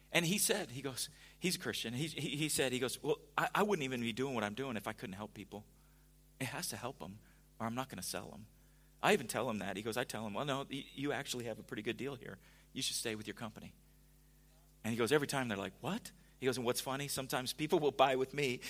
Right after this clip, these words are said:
even though their deal's better, because I was honest with them." You, you may not have every answer, but you don't have to have every answer.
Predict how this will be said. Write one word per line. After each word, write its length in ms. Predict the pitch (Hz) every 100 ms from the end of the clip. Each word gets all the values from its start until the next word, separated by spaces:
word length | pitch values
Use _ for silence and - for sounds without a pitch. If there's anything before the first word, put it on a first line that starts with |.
| -
even 220 | - 143 147
though 200 | 127 123 - - 120
their 240 | 156 196
deal's 340 | 165 147 143 127
better, 500 | 165 196 131 127 - - - -
because 240 | 131 147
I 100 | 135
was 120 | 127
honest 340 | 123 127 107 -
with 100 | 101
them." 140 | 87 - - - - - - - - - - - - - - - - - - - - - - - - - - - - - - - - -
You, 140 | 139 160 -
you 120 | 147
may 120 | 143
not 140 | 147 123
have 200 | 113 104 -
every 240 | 107 101
answer, 340 | 90 90 - - - -
but 100 | -
you 60 | -
don't 140 | 190 - -
have 200 | 180 -
to 80 | 151
have 180 | 120 95
every 240 | 113 104
answer. 340 | 90 90 85